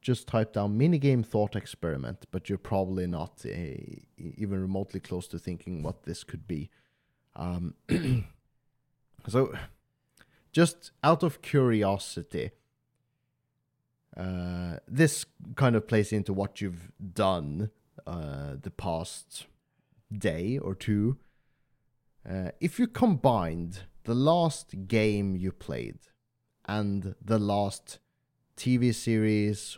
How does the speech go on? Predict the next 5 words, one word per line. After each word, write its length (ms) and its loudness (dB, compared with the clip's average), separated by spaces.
or 560 -2
movie 440 6
you 160 -4
watched, 580 -8
what 340 -6